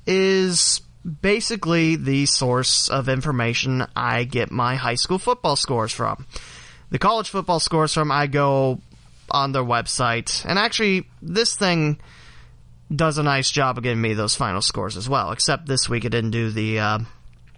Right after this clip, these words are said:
Miami-Kent State final, which was weird. And I didn't listen to the finale of that broadcast. I was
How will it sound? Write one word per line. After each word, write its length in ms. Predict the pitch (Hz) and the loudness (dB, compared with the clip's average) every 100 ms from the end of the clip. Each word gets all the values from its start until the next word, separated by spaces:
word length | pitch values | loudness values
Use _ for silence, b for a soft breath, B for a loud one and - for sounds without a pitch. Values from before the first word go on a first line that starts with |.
| - - | -20 -8
Miami-Kent 640 | - 143 143 139 127 151 135 | 0 0 2 0 0 0 0
State 260 | - 156 | 0 -2
final, 340 | - 120 110 - - - | 0 -4 -4 -8 -14 -10
which 160 | 123 131 | -8 -6
was 140 | 123 | -4
weird. 300 | 147 131 107 - B B B B B B | 0 -2 -4 -10 B B B B B B
And 140 | 110 | -4
I 60 | 110 | -2
didn't 180 | 113 117 | 0 0
listen 320 | 123 - 117 | 0 0 -2
to 140 | 123 | -2
the 320 | 117 123 120 120 | -2 -2 -2 -2
finale 460 | - 123 127 117 | -2 0 0 0
of 80 | 107 | 0
that 160 | 113 127 | -2 -2
broadcast. 640 | 120 113 - 107 104 113 | -2 -2 -4 -8 -8 -8
I 40 | |
was 340 | 107 107 - | -8 -6 -6